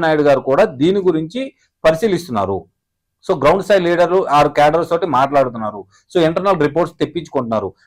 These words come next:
అనే అంశం కూడా మనకి వేరే వాళ్ళు ఇచ్చిన ఫీడ్‌బ్యాక్ ద్వారా ఈ విషయం మనం చెప్పడం, ప్రస్తావించడం జరిగింది. So ఈ రోజు మనం మాట్లాడుతున్న టాపిక్‌లో చాలా మెచ్యూర్‌గా బిహేవ్ చేస్తున్నప్పుడు ఎవరైతే జనసేన పార్టీకి సంబంధించిన లీడర్లు, so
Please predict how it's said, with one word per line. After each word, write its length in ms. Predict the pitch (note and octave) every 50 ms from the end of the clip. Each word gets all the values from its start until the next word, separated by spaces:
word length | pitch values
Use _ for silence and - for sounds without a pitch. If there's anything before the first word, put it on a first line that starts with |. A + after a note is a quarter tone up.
| _ C#3+
అనే 100 | D3+ F3+ G#3+
అంశం 200 | F3 D#3+ G#3+ G#3 G3 G3
కూడా 160 | G3+ A3 A#3 A3+ F#3+
మనకి 220 | F3+ F#3 F#3+ F#3 G3 F3
వేరే 160 | F3+ F#3 F#3+ F#3+ F#3+
వాళ్ళు 160 | F#3 F#3 E3+
ఇచ్చిన 180 | E3 - E3+ D#3 -
ఫీడ్‌బ్యాక్ 340 | E3 D#3+ D#3 E3+ E3 D3+ D3 D3+
ద్వారా 180 | D3+ E3 A3 A#3+ - _ _ _ _ G3
ఈ 40 | G3+ G3
విషయం 180 | F#3+ - G3+ G3
మనం 120 | F#3+ F3+ D#3 E3
చెప్పడం, 240 | D#3 D#3 D#3 D#3 D#3 D3+ -
ప్రస్తావించడం 500 | D#3+ D#3 - F3+ E3 D3+ C#3 C#3 D#3 G3 G3+ F3
జరిగింది. 280 | C3+ G#2+ F#2+ F2+ - _ _ _ _ _ _ _
So 60 | - A3 F#3 E3 F3
ఈ 20 | G3+ A#3 A#3
రోజు 200 | A#3+ A#3 G#3 G3 F3 - - D3
మనం 140 | C#3+ D3 D3 C#3+ C#3+
మాట్లాడుతున్న 400 | C#3+ C#3+ D3 C#3 C#3 C#3 C3 B2 A2+ -
టాపిక్‌లో 360 | B2 A#2 A2+ G#2 F#2 A2 B2+ - - - _ _ _ -
చాలా 160 | G3+ G#3+ G3 E3 D3+
మెచ్యూర్‌గా 440 | D3+ D3+ D3+ - A#3+ A#3 B3 B3 G3+ E3+
బిహేవ్ 220 | E3+ F3 F3+ F3+ D3+ D3+
చేస్తున్నప్పుడు 520 | D3 C#3+ - C#3 A#2 G#2 - - - _ _ _ _ _ _ _ _ _ A2
ఎవరైతే 280 | B2 C#3+ D3+ D3+ D3+ E3 D3 B2+ C3
జనసేన 260 | C3 C3 D3 D3 D3 C#3+
పార్టీకి 220 | D3 C#3+ D3 C3+ - C#3
సంబంధించిన 360 | C3+ C#3 C#3 C#3 C3+ C#3 C3 B2
లీడర్లు, 320 | B2 B2 B2+ B2+ B2+ D3 F#3+ - - _ - _ _ _
so 60 | E3+